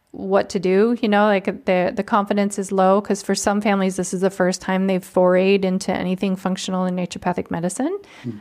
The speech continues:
Speaker 1: um, because
Speaker 2: Mm-hmm.
Speaker 1: conventional wasn't working for them. We hear that a lot, right? <laughs> So,
Speaker 2: Yeah.
Speaker 1: yeah. So we have a, um, we're doing it right now, a Pandas Pans Parents Book Club, which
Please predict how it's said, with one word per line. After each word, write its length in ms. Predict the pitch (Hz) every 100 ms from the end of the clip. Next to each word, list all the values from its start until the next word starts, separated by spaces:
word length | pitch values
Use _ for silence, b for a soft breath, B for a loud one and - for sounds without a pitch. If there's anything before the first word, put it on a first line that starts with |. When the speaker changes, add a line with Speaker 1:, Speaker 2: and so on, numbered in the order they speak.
| -
Speaker 1:
um, 200 | 196 190
because 260 | 143 202 156
Speaker 2:
Mm-hmm. 60 |
Speaker 1:
conventional 500 | 240 196 196 - 202
wasn't 260 | 190 180 190
working 260 | 190 - 202
for 120 | 196
them. 340 | 208 240 269
We 140 | 180 202
hear 140 | 190
that 160 | 180 214
a 20 |
lot, 220 | 381 - -
right? 180 | - 269 -
<laughs> 600 | - - 427 - 339 330
So, 180 | - 254
Speaker 2:
Yeah. 340 | 269 254 151 123 B B B
Speaker 1:
yeah. 220 | 214 208 202
So 200 | - 214
we 120 | 220
have 240 | 214 196
a, 340 | 202 196 190 - -
um, 320 | 196 185 185
we're 140 | 190
doing 300 | 202 190 226
it 60 | 240
right 140 | 226
now, 180 | 214 202
a 40 | 196
Pandas 480 | - 208 208 208
Pans 500 | - 208 196 196 196 -
Parents 500 | - 269 302 294 262
Book 300 | 202 233 -
Club, 360 | 170 165 202 302 B B B B
which 260 | 202 208